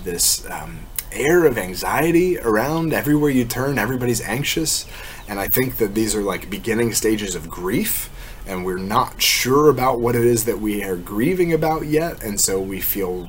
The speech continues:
like we shouldn't be allowed to grieve, and yet we're upset because there's this illness, there's this threat, there's this danger in the world,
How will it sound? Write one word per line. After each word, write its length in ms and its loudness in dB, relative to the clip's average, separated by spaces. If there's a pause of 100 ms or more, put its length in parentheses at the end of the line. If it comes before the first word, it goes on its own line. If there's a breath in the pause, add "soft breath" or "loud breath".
(120)
like 200 -10
we 100 -8
shouldn't 460 2
be 120 4
allowed 320 2
to 80 2
grieve, 500 2
and 140 -2
yet 200 -6
we're 140 -4
upset 580 4
because 320 -6
there's 220 -4
this 260 -4
illness, 440 0
there's 240 -4
this 260 4
threat, 440 0
there's 240 -4
this 180 -4
danger 560 2
in 100 0
the 60 2
world, 420 0